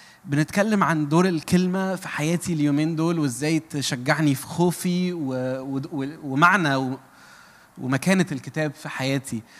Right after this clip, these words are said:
في السؤال اللي فات يا أسيس ابتديت تقول لنا عن ال-، الصلاة،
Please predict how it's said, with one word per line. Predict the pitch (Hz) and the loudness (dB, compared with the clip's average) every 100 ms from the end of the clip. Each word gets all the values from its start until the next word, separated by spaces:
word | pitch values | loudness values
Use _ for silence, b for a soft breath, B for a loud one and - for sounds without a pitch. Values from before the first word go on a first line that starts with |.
| B | B
في | - | -6
السؤال | 131 170 170 208 | -4 0 2 4
اللي | 185 | 2
فات | 156 196 190 | 0 -2 -2
يا | 151 | -4
أسيس | 143 196 185 | -2 -2 -2
ابتديت | 175 151 160 190 | -4 -2 0 -2
تقول | 170 156 160 | -4 -4 -2
لنا | 185 185 170 | 0 0 2
عن | 135 160 151 | 2 0 -2
ال-، | 135 - | -4 -8
الصلاة، | 127 - 196 143 | -10 2 4 4